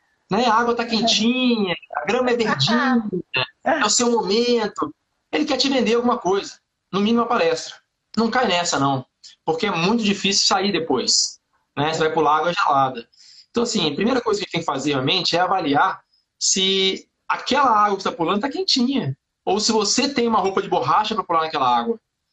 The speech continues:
Tem, assim, não adianta você querer empreender porque o mercado fala: "Tão bonito, ficou rico." Gente, pra cada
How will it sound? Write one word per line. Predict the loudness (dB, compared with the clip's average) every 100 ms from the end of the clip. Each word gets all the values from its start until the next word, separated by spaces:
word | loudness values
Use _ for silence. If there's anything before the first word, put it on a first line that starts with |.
| _ _ _ _
Tem, | -2 0
assim, | 0 0
não | 0
adianta | 0 0
você | 0
querer | 0 -2
empreender | -2 -4 -2 -2
porque | 0
o | 0
mercado | 0 0 0 0
fala: | -2 0 0 -4 _ _ -4
"Tão | -2
bonito, | 0 2 0 -2
ficou | -4 -2
rico." | -2 -4 -4 -8 -10 _ _ -4
Gente, | -2 -2
pra | -2
cada | 0 0 2 0 -2